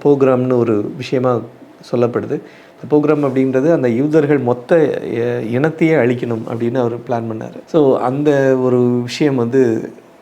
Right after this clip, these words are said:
இன்றைக்கு, அ, அதாவது அதை தான் வந்து ஒவ்வொரு இடத்துலையும், இப்ப நான் நைன்டீன் எயிட்டி த்ரீல நடந்த பிளாக் ஜூலைன்னு சொல்லக்கூடிய அந்த போக்ராம் வந்து ஈழத்தமிழர்களை அழிக்க சிங்களர்கள் நினைத்தது, அது தனியா.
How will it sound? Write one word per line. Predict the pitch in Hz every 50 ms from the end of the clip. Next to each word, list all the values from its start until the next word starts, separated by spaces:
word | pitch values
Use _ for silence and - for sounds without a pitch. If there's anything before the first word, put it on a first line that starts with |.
| - - - - -
இன்றைக்கு, | 127 131 143 151 151 165 156 151 151 - -
அ, | 139 127 127 131 -
அதாவது | 127 127 139 151 156 165 160 -
அதை | 135 127 131 135
தான் | 143 156 156
வந்து | 151 135 139 151 151 139 127
ஒவ்வொரு | 127 135 143 143 139 135 131
இடத்துலையும், | 127 127 - 127 123 120 - -
இப்ப | 123 123 123
நான் | 123 127 127 123 123 123 123 123
நைன்டீன் | 131 123 131 135 135 131
எயிட்டி | 123 123 131 131 135 127 131
த்ரீல | 120 117 120 120 113
நடந்த | 117 117 117 113 117 113 113 113
பிளாக் | 113 123 131 139 135 123
ஜூலைன்னு | - 131 120 120 120
சொல்லக்கூடிய | 120 - 123 117 123 117 113 113 110 113 - - - - - - - -
அந்த | - 135 135 143
போக்ராம் | 135 139 156 143 139 135 139 135 123
வந்து | 117 117 117 123 139 139 135 123 120
ஈழத்தமிழர்களை | 143 151 156 139 - 135 120 123 120 117 123 127 117
அழிக்க | 113 113 113 117 113 - 131 123 117 - - -
சிங்களர்கள் | 147 131 131 135 135 120 113 120 117
நினைத்தது, | 107 107 110 101 101 - 110 104 110 120 123
அது | 113 95 107 123 131
தனியா. | 131 120 110 113 117 113 127